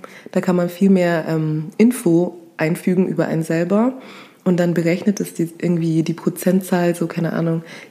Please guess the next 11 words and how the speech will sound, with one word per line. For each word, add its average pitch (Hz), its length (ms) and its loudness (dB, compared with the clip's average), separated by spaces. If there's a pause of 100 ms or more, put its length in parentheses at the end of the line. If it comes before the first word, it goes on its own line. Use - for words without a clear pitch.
ihr 170 180 4 (420)
matcht 170 440 0
jetzt 170 360 -2
zu 165 300 0
sechzig 160 380 -4
Prozent, 160 360 -4
achtzig - 360 -6
Prozent 156 420 -6
und 165 80 -4
so 160 140 -4
weiter. 165 440 -2